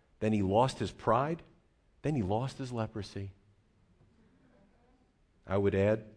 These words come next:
then he also lost his eternal condemnation. We'll see that in the next few verses. Who can understand the sovereign grace of God?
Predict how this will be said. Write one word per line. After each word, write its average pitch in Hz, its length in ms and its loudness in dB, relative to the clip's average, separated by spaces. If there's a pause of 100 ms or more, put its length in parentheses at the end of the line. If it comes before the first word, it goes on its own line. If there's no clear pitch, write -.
(540)
then 110 120 -2
he 107 80 0
also 113 300 0
lost 98 360 0
his 92 160 -6
eternal 92 380 -2
condemnation. 92 760 -2 (640)
We'll 107 100 -8
see - 180 -4
that 92 180 -2
in - 60 -10
the 90 60 -4
next 90 220 -4
few 87 180 -8
verses. 87 520 -8 (580)
Who 156 140 2
can 160 200 4
understand 135 720 2
the 95 80 0
sovereign 110 420 2
grace 95 340 2
of 107 120 -8
God? 123 320 -2